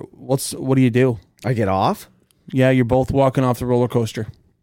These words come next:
Speaker 2: I mean, I go up to him, probably just give him a swift punch directly in the nose.
Speaker 1: Okay.
Speaker 2: And then be like, "Listen, buddy, like, I know," <laughs> and then
Speaker 1: Yeah.
Speaker 2: just totally talk it down. Be like,
Speaker 1: <laughs>
Speaker 2: be like, "Like, it's
Speaker 1: I just needed to
Speaker 2: accidents
Speaker 1: do that.
Speaker 2: happen."
Speaker 1: Yeah.
Speaker 2: <laughs> Just whack him.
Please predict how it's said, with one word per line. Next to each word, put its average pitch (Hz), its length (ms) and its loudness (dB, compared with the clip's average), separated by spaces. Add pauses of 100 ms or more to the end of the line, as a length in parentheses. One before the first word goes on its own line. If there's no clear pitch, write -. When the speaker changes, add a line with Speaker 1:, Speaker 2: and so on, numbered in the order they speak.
(120)
Speaker 2:
I 147 120 2
mean, 151 240 2
I 147 120 2
go 151 260 0
up 147 160 0
to 170 120 2
him, 160 60 -2
probably 147 360 0
just 135 160 -4
give 156 120 0
him 143 40 0
a 127 60 0
swift - 460 -4
punch - 380 -2
directly 123 420 0
in 123 80 2
the 117 100 2
nose. 107 560 0
Speaker 1:
Okay. 180 480 2
Speaker 2:
And 156 180 0
then 160 200 0
be 160 100 2
like, 151 240 2
"Listen, 175 260 0
buddy, 135 280 2
like, 143 180 2
I 143 80 2
know," 151 240 2
<laughs> - 40 -4 (200)
and 185 260 0
then 185 120 4
Speaker 1:
Yeah. 180 60 4
Speaker 2:
just 147 120 -2
totally 185 320 2
talk 160 300 0
it 147 100 -4
down. 151 320 2
Be 160 60 0
like, 170 300 2 (180)
Speaker 1:
<laughs> - 140 -20
Speaker 2:
be 165 100 4
like, 160 140 2 (280)
"Like, 180 280 2
it's 165 140 0
Speaker 1:
I 175 80 4
just 202 200 2
needed 214 240 2
to 185 80 2
Speaker 2:
accidents 175 340 2
Speaker 1:
do 175 60 4
that. 220 340 2
Speaker 2:
happen." 277 720 0
Speaker 1:
Yeah. 202 60 -6
Speaker 2:
<laughs> - 60 -10
Just 214 240 0
whack 165 380 0
him. 98 260 -4